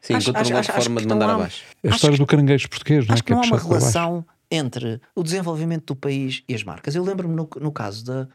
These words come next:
Speaker 2: do, do, do programa Marcas com Portugal, eu queria ter lançado um movimento no Banco Alimentar contra a Fome. Para fazer um,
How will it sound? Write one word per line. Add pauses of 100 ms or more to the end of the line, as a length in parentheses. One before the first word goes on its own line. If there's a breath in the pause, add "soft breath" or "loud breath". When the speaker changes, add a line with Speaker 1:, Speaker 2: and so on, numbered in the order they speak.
(460 soft breath)
Speaker 2:
do,
do,
do
programa
Marcas
com
Portugal, (480)
eu
queria
ter
lançado
um
movimento (220)
no
Banco
Alimentar
contra
a
Fome. (1900 soft breath)
Para
fazer
um,